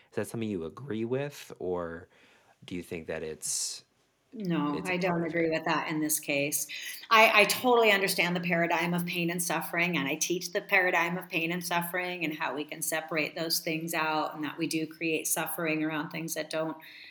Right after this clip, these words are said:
Speaker 2: that, that, yeah, that it's really the pain and the narrative is what creates the suffering. Um, so I, I completely understand that,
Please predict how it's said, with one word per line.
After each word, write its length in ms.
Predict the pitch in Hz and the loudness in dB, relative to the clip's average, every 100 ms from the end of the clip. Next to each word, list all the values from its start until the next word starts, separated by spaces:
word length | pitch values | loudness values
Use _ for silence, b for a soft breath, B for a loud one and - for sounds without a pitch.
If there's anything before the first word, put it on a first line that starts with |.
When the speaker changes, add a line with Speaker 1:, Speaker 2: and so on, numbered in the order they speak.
| B - | B -4
Speaker 2:
that, 320 | 170 143 - | -2 -2 -2
that, 300 | 170 - - | -2 -2 -4
yeah, 280 | 190 151 151 - | -4 -2 -4 -4
that 220 | 143 143 | -4 -4
it's 200 | 170 - | -8 -4
really 240 | 170 160 | -2 0
the 80 | 156 | -2
pain 400 | 170 - 151 160 | -6 -4 -2 0
and 160 | 156 156 | 0 0
the 60 | |
narrative 640 | 160 160 160 170 170 165 151 | 0 0 0 -2 -2 -2 -2
is 200 | 147 165 | -4 -6
what 160 | - | -6
creates 440 | - 147 139 - - | -4 -2 0 -2 -4
the 100 | 156 | -4
suffering. 720 | - 139 - 156 160 180 175 B B B B B | -4 -6 -6 -4 -2 -2 -6 B B B B B
Um, 280 | 196 175 165 | 4 4 6
so 100 | 190 | 4
I, 160 | 165 - | 4 4
I 140 | 151 165 | 2 2
completely 720 | - 170 175 - 208 202 185 | 0 -4 -4 0 0 2 2
understand 640 | 160 160 165 160 160 151 | 0 0 -2 -2 -2 -2
that, 300 | 147 139 - | -2 -4 -6